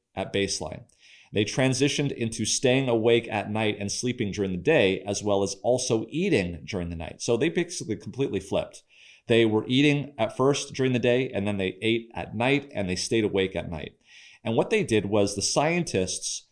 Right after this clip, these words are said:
took four, took blood samples every four hours on over one thousand one hundred and twenty-nine proteins to see what this effect did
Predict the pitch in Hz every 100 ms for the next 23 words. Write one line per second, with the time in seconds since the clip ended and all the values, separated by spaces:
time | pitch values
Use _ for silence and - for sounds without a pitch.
0 | _ - 156 139 - - _ - - 160
1 | 170 180 190 190 - _ _ _ - 151
2 | - 143 147 143 123 110 - - 147 160
3 | 170 - 147 135 113 95 76 - - -
4 | 107 107 113 113 104 92 113 143 131 120
5 | 120 107 101 107 110 98 87 - 107 95
6 | 87 85 85 92 90 82 73 - - -
7 | - 107 - 147 131 110 127 160 - 107
8 | 110 120 120 - 107 - 104 - 101 87
9 | 139 101 82